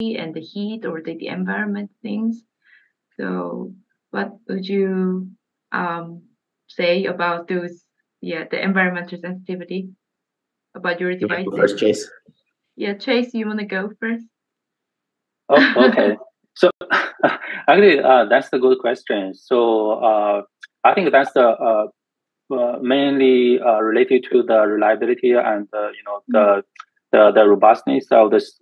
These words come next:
Speaker 3: the sensing. Um, currently, we see, you know, uh, for most literature, uh, we didn't see much report about, uh, you know, if, uh, any interference between different parameters,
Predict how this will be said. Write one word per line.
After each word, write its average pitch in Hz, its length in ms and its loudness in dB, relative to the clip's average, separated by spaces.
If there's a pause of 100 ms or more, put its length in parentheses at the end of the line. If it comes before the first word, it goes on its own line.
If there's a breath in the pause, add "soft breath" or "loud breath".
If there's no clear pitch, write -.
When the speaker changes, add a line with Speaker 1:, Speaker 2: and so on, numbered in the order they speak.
(100)
Speaker 3:
the 113 120 2
sensing. 131 580 0 (420 loud breath)
Um, 113 720 4
currently, 175 500 4
we 123 140 6
see, 113 540 4
you 110 60 -8
know, 107 160 -6 (160)
uh, 104 240 -4 (100)
for 104 220 2
most 104 340 -6
literature, 110 1000 -2
uh, 104 200 -4 (120)
we 110 100 -10
didn't 131 320 0
see 117 540 4
much 107 400 0
report 110 500 2
about, 104 460 2
uh, 107 100 -4
you 104 120 -16
know, 104 140 -10 (400 loud breath)
if, 107 240 2
uh, 110 80 8 (240)
any 110 500 0
interference 120 680 0 (120)
between 113 360 -2
different 107 380 -2
parameters, 107 680 0